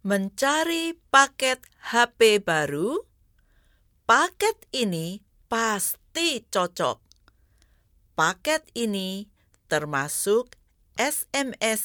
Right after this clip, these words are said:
gratis selama satu tahun. Ya, benar. Kirim S M S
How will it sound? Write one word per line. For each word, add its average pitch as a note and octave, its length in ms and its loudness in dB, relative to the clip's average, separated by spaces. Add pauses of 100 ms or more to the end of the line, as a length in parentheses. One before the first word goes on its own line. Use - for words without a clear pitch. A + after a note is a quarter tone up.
gratis E3 720 -2 (160)
selama D3+ 720 -2
satu D#4 480 -2
tahun. E3 560 -2 (320)
Ya, F#3+ 880 0 (400)
benar. B3 640 2 (880)
Kirim E4+ 480 -2
S B3 320 -2
M G3 240 -2
S E3 320 -6